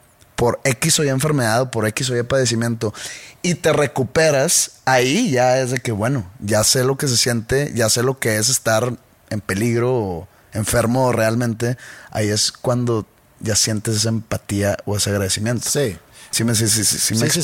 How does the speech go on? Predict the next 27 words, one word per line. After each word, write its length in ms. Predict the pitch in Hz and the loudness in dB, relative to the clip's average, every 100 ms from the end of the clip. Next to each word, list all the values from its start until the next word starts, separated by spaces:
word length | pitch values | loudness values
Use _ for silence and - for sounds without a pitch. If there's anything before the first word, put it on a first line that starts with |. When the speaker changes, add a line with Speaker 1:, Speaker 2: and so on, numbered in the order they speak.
| 175 | 0
Speaker 1:
expliqué 180 | 143 | 2
bien? 200 | 117 123 | 2 2
Speaker 2:
tota-, 160 | 185 - | 0 -2
totalmente. 640 | - 131 139 151 139 120 | -6 -4 -2 -2 -4 -6
Pero 260 | 95 143 147 | -6 -2 -2
no, 300 | 147 151 175 - | 0 0 -2 -4
e-, 160 | 156 151 | -6 -4
es 140 | 147 | -4
que 120 | - 190 | -2 -2
a 100 | 156 | -2
la 100 | 147 | -2
conclusión 460 | 143 120 123 123 160 | -4 -6 -4 -4 -4
que 140 | 170 | -2
yo 120 | 160 | 0
llego 520 | 156 151 139 101 95 - | 0 0 -2 -4 -8 -8
es 240 | 120 113 | -4 -4
que 320 | - 147 143 147 _ _ _ - _ - | -2 -2 -2 -6 _ _ _ -20 _ -12
no 480 | 113 123 143 165 175 | -6 -4 0 0 2
es 560 | 143 143 143 - - - _ _ _ _ _ _ - | 2 0 -2 -4 -8 -14 _ _ _ _ _ _ -8
ni 240 | 131 147 | -4 0
agradecimiento 840 | 139 135 127 - 127 139 165 - | 0 0 -2 -2 -4 -2 -4 -2
ni 140 | 190 165 | -2 0
la 120 | 143 | -2
empatía, 520 | 117 113 - 139 117 | -2 -6 -4 -2 -2
sino 240 | 104 127 135 | -2 -2 -2
es 120 | 123 | -2
entender. 760 | 170 151 143 131 147 123 104 | -4 -4 -4 -2 0 0 -2